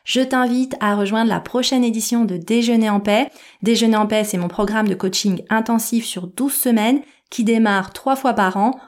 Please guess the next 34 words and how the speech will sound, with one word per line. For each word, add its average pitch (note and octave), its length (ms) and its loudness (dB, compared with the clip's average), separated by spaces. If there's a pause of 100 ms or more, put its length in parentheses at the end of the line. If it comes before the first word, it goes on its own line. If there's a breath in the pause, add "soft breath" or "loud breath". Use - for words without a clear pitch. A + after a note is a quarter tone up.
(140 loud breath)
en F3+ 180 0
janvier, A#3 680 0
avril G#3 580 -2
et G#3 120 2
septembre. G3 460 -4 (220)
C'est A3 220 0
vraiment A#3 500 2
un F#3+ 100 2
programme A#3 480 0
d'accompagnement G3+ 840 0
long F3+ 420 0
qui - 140 -2
va G3 160 0
t'aider G3+ 320 -2
à F3+ 80 -2
déconstruire F#3 640 -6 (180)
tout F#4+ 380 6
ce F#4 60 -8
que C#4+ 100 -2
tu B3 160 -2
pensais A#3 320 0
savoir G#3+ 440 0
sur G#3 180 -2
l'alimentation G3 800 0
et G3 80 -6
sur F#3+ 200 -6
la E3 100 -2
perte C4+ 300 -2
de B3 100 0
poids A3+ 320 -2 (400 loud breath)
et B3 140 0
qui B3+ 160 0
va A3 120 2
t'aider G#3+ 400 0